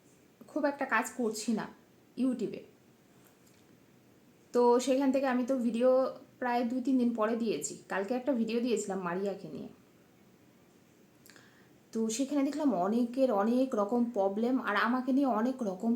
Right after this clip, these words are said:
প্রশ্ন। আরে ভাই, প্রশ্ন তাকেই করো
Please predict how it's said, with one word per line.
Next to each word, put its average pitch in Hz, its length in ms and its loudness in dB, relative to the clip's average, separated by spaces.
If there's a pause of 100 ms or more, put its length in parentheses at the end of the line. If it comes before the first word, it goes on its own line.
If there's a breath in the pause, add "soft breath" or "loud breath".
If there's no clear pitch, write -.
প্রশ্ন। 175 400 -8 (840)
আরে 214 140 -4
ভাই, 220 460 -4 (1120)
প্রশ্ন 262 320 0
তাকেই 285 440 2
করো 175 400 -2